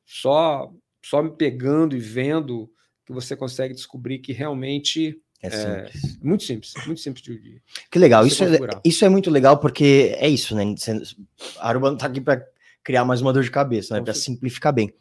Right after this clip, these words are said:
Speaker 1: Isso.
Speaker 2: E, e uma dúvida que eu tenho: e ambiente externo, cara? É uma dor de cabeça colocar Wi-Fi em ambiente externo? É possível, não é?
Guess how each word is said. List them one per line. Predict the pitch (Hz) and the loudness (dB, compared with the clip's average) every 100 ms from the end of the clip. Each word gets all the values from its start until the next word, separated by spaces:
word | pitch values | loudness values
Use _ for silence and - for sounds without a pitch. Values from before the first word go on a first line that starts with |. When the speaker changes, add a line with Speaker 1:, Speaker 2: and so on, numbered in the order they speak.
| _ | _
Speaker 1:
Isso. | 117 - - - - | -16 -16 -20 -20 -14
Speaker 2:
E, | 247 - - 254 | -14 -12 -2 2
e | |
uma | 302 285 | 2 0
dúvida | 175 185 185 180 | 0 0 2 2
que | |
eu | 170 | 2
tenho: | 143 127 - | -2 -6 -6
e | 220 302 | -2 0
ambiente | 359 277 233 - 151 | 2 0 0 -2 -10
externo, | - - 131 107 98 92 | -10 -10 -8 -8 -10 -18
cara? | - 95 90 - | -16 -14 -14 -4
É | 160 240 | 0 0
uma | 180 | 0
dor | 127 180 | -2 -6
de | - | -6
cabeça | 139 104 131 160 131 | -14 -10 -8 -8 -10
colocar | 113 107 113 113 | -14 -14 -10 -6
Wi-Fi | 117 - - 123 | -6 -8 -14 -12
em | 139 | -8
ambiente | 127 120 113 - | -8 -8 -10 -12
externo? | - 139 147 131 | -14 -8 -8 -6
É | 208 | -8
possível, | 226 151 - - - 156 190 139 | -6 -12 -10 -10 -10 -8 -4 -4
não | 127 120 | -4 -2
é? | 165 | -4